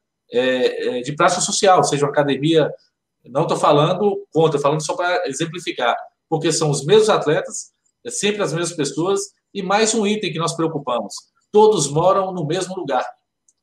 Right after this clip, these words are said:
no mesmo hotel. Então, eles convivem com eles mesmos, então facilita isso, não ter tanto esse contato, como eu estou aqui, um exemplo, eu estou aqui na minha casa, eu convivo com um monte de gente,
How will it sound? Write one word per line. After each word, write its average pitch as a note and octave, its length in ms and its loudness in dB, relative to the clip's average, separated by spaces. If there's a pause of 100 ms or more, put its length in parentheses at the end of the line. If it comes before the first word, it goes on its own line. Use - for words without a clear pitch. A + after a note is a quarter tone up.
(120)
no A#2+ 80 -10
mesmo E3 320 2
hotel. A#2+ 460 0 (640)
Então, D3 260 2
eles E3+ 140 2
convivem G3 640 -2
com F#3+ 120 -2
eles F3 280 0
mesmos, D3+ 260 2
então E3 180 -6
facilita E3+ 640 -2
isso, D#3+ 280 0 (220)
não D3+ 140 0
ter E3 240 0
tanto G#3 280 2
esse - 160 -6
contato, - 580 -2 (340)
como E3 200 -2
eu F3+ 40 4
estou E3+ 300 4
aqui, D3+ 120 0
um D#3 100 4
exemplo, D3 340 0
eu D3+ 40 -2
estou D#3+ 140 -2
aqui E3+ 180 -4
na E3+ 120 -6
minha F#3+ 160 -4
casa, - 280 2
eu A#2+ 60 -4
convivo D#3 320 -4
com E3+ 80 -6
um D3+ 60 -2
monte D3+ 320 -2
de E3 60 -6
gente, E3+ 340 -2